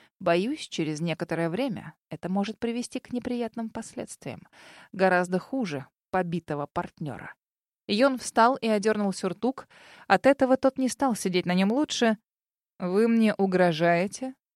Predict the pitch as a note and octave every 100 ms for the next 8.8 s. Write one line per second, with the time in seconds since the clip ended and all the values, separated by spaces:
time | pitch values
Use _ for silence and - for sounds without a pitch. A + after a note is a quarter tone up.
0 | _ - G3+ C4 - C4+ B3+ B3+ B3 B3
1 | A#3+ F#3 C3+ - _ _ - F3+ - B3+
2 | B3+ A3+ F#3+ - G3+ A3+ G3+ F3 - B3
3 | - A3+ G3+ - A#3+ B3 A3+ A3 A#3 C4+
4 | C4+ C4 C4 C#4 G#3+ E3 D3 - - -
5 | G3+ G3 F#3+ - F#3 F3 E3 G3+ A#3 F#3+
6 | E3 E3+ F3+ F#3 C4 A3+ D#3+ D3 D#3 C#3
7 | _ _ _ _ - D3 D3 A3+ G#3+ D#3
8 | - _ _ - - B3+ F#3+ C#3